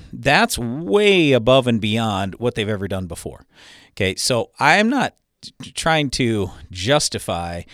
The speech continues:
any company's rebate programs or anything else. I'm just explaining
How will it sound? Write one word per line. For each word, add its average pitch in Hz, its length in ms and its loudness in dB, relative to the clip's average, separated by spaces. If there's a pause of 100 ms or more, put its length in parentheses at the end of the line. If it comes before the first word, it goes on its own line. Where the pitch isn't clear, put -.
(540)
any 196 600 0
company's 139 760 0
rebate 123 400 0
programs 107 720 -2
or 87 140 -6
anything 131 340 -2
else. 95 320 -4
I'm 143 160 -2
just 165 220 -4
explaining 139 960 0